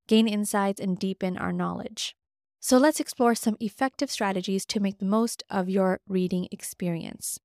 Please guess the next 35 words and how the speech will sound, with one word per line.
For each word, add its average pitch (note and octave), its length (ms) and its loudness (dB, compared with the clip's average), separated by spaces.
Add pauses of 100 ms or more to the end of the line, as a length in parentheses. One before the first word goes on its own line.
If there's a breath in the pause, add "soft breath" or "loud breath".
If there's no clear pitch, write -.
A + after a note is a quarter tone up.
(220)
The A#3+ 60 0
first F4+ 280 4
thing E4+ 120 -2
that D4+ 100 4
I B3+ 60 6
want A3+ 220 4
you - 60 -8
to G#3+ 120 0
do G3 180 4
when G3 260 2
you G3+ 160 -2
come - 180 -8
across G3+ 400 -2
an G3+ 100 -4
academic F#3+ 400 -2
paper A3 460 -4
is A3 180 -4
to A3 100 -2
check - 400 -4
the G#3+ 80 -4
publisher. - 680 -10 (680)
That A#3+ 280 4
can D4 160 2
tell C4 200 2
you A#3 120 4
a - 20 4
lot G3+ 280 2
about A#3+ 240 0
the G3+ 60 -4
quality F#3+ 560 2
and F#3 120 -2
style C4 380 2
of B3+ 80 -2
the C4 80 0
paper. B3 480 0